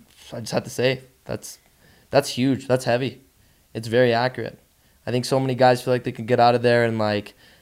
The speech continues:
tell themselves that it's gonna be okay, but you reach a certain level where you know, like, they're, you, you're fighting a name now. You're not fighting, you're fighting a guy with just as many fights.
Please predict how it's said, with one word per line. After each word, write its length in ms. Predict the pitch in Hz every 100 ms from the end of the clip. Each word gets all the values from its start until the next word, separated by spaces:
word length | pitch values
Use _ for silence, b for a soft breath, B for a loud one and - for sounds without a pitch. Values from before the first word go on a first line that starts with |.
| b
tell 160 | - 120
themselves 440 | 117 113 120 117
that 80 | 110
it's 120 | 110 -
gonna 160 | 117
be 160 | 110 113
okay, 320 | 110 120 123
but 120 | 127
you 80 | 135
reach 160 | 185 208
a 40 |
certain 240 | - 165 131
level 240 | 139 151
where 80 | 117
you 160 | 143 214
know, 320 | 120 113 110
like, 200 | 101 107
they're, 80 | 190 165
you, 200 | 185 180
you're 260 | 151 165
fighting 420 | 202 - 131 131
a 20 | 113
name 340 | 104 104 107
now. 160 | 98 95
You're 120 | 131
not 160 | - -
fighting, 320 | 113 117 113
you're 240 | - - -
fighting 200 | - 170
a 60 |
guy 180 | 123 131
with 120 | 127
just 260 | 113 123 -
as 80 | 117
many 140 | 110
fights. 520 | 95 101 101 87 -